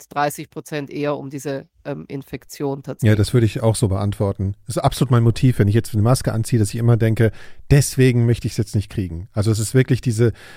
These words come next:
Speaker 2: gar nicht diese akute Angst, wie sie man am Anfang hatte, wo man denkt, oh, wie schwer werde ich krank, sondern man hört diese komischen Geschichten und das möchte man echt nicht haben, ne? Das ist auch wirklich,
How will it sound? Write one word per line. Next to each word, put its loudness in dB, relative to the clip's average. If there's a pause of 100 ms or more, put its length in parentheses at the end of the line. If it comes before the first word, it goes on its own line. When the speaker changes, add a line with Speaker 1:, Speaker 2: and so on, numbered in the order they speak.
(100)
Speaker 2:
gar 4
nicht 4
diese 2
akute 2
Angst, 0
wie 0
sie 0
man 4
am -2
Anfang 2
hatte, 2
wo 0
man 0
denkt, 0
oh, 0
wie 2
schwer 0
werde -2
ich -6
krank, 2 (300)
sondern 4
man 2
hört 6
diese -2
komischen 0
Geschichten 0
und -2
das 4
möchte -2
man -2
echt -6
nicht -10
haben, -10
ne? -4
Das -2
ist -8
auch -8
wirklich, -6